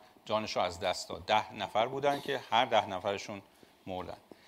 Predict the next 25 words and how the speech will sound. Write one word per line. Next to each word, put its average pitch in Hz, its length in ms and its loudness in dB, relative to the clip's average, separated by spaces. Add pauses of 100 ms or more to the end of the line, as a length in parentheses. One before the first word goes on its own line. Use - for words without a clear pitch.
(240)
وقتی 165 240 6
زندگی 165 440 2
این 190 180 -2
شخص 170 400 2
رو 147 60 0
مطالعه 117 440 4
می‌کنه، 113 300 -4
ایشون 139 300 -4
جزء 139 380 2
ارتش 113 400 6
ویژهٔ 123 640 0 (260)
انگلستان 104 600 -2
بود 110 280 -8 (680)
و 110 340 10
اونهایی 139 300 4
که 220 100 0
کوهنوردی 151 600 6
کردن 135 520 6
می‌دونن 131 500 0
که 95 260 0
صعود 170 360 0
قله‌های 127 500 8
هشت 117 260 6
هزار 107 280 2
متری 131 500 -6